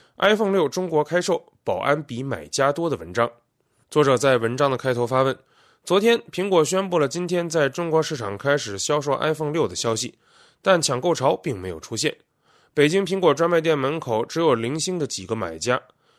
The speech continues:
苹果已经过气了吗？文章随后指出，当年 iPhone 四和 iPhone 四S在中国上市的时候，苹果专卖店前曾发生过激烈冲突。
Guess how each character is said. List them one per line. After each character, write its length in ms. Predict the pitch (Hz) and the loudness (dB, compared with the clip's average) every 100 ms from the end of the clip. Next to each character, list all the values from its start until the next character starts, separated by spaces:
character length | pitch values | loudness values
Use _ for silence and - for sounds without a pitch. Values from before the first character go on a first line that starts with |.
| _ - | _ -6
苹 160 | 151 | -2
果 200 | 160 160 | 4 4
已 80 | 120 | 2
经 180 | 131 156 | -2 -4
过 220 | 202 165 | -2 -2
气 180 | - 196 | 0 0
了 100 | 156 | 0
吗？ 180 | 147 - _ _ _ _ _ _ _ _ _ _ - | -2 -6 _ _ _ _ _ _ _ _ _ _ -8
文 140 | 120 | 0
章 140 | 135 135 | 2 2
随 140 | 127 | 0
后 120 | 123 | 0
指 140 | 107 95 | -2 -2
出， 220 | 131 - _ _ _ _ | -4 -6 _ _ _ _
当 140 | 208 | 2
年 140 | 214 214 | 4 4
iPhone 320 | 220 208 190 | 2 2 -2
四 260 | - 170 - | -2 -2 -2
和 180 | 117 123 | 0 2
iPhone 380 | 151 143 135 107 | 2 0 -4 -4
四 180 | - | -4
S 340 | 98 107 - - | -2 -2 -2 -6
在 240 | - 123 110 | -2 0 0
中 200 | - 127 | -2 0
国 140 | 117 | 0
上 220 | 110 123 | 0 -2
市 120 | 101 104 | -4 -6
的 100 | 95 | -6
时 160 | 107 | -4
候， 280 | 110 135 - _ _ - | 0 -2 -4 _ _ -6
苹 160 | 160 | -2
果 160 | 185 143 | 2 4
专 200 | 185 190 | 4 2
卖 140 | 185 147 | 2 0
店 180 | 160 | -2
前 240 | 123 131 - | -2 -4 -4
曾 200 | - 127 | -8 -6
发 180 | 123 139 | -2 -2
生 120 | 143 | 0
过 120 | 127 | -2
激 220 | 101 - 170 | -2 -2 -2
烈 140 | 101 | -2
冲 220 | - 107 | -4 -8
突。 200 | 110 - | -8 -10